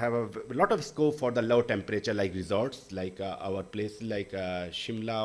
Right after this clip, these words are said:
or, uh, Jammu Kashmir or Himachal or Uttarakhand. So we have to test this system for low temperature conditions also. And low temperature system is also b-, simple, I think five K L D kind of system, we can just put only two point five K L D. This means almost detention time become double.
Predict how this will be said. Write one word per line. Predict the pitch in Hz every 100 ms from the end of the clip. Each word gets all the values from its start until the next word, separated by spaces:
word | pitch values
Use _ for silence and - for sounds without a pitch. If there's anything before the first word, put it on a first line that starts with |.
| 101
or, | 95 69
uh, | 85 82 80 80 80
Jammu | 95 101 98
Kashmir | 98 101 104 104
or | 95
Himachal | 90 101 104 101 107 104 95
or | 92
Uttarakhand. | 104 113 143 151 160 - - - - -
So | 147
we | 120 -
have | 185 214
to | 175
test | 160 143
this | 143 -
system | 127 - 123
for | 117 101
low | 92 117
temperature | 113 101 101 95
conditions | 92 92 90 101 101
also. | 107 110 - - - - - - -
And | 123 127
low | 202
temperature | 208 190 190 185
system | 180 185 196 190
is | 156
also | 170 165 180 160
b-, | 135
simple, | 127 - 165 160 180
I | 156
think | 147 160 156
five | 127 147 156
K | 151 151
L | 151
D | 160
kind | 151 147
of | 147
system, | 147 139 - 151
we | 135
can | 131 131
just | 123 123 -
put | 120
only | 117 110 110
two | 127
point | 117 110 104
five | - 95 92
K | 95
L | 90
D. | 90
This | 92 98
means | 101 90
almost | 113 113 117
detention | 107 107 95 101
time | 92 92
become | 90 87 87
double. | 64 62